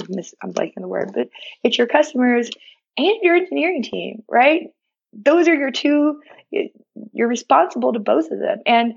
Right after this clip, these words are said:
I've never seen one, one of those sets deliriously happy and the other set miserable. They tend to rise and fall in tandem.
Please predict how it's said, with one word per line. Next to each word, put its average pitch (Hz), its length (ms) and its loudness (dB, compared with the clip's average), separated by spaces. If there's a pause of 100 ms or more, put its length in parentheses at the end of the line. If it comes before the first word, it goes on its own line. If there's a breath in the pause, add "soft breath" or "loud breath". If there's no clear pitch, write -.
(260 loud breath)
I've 254 160 0
never 294 300 2
seen 240 300 -4
one, 247 340 -2
one 269 180 -2
of 254 60 -6
those 226 180 -4
sets 214 240 -2 (420)
deliriously 220 540 2
happy 190 340 -2
and 196 120 -4
the 208 140 -14
other 190 180 -6
set - 260 -8
miserable. - 500 -12 (340 loud breath)
They 233 100 0
tend 277 260 2
to 285 80 2
rise 190 300 4
and 190 180 -6
fall - 240 0
in 202 120 -10
tandem. 196 480 -14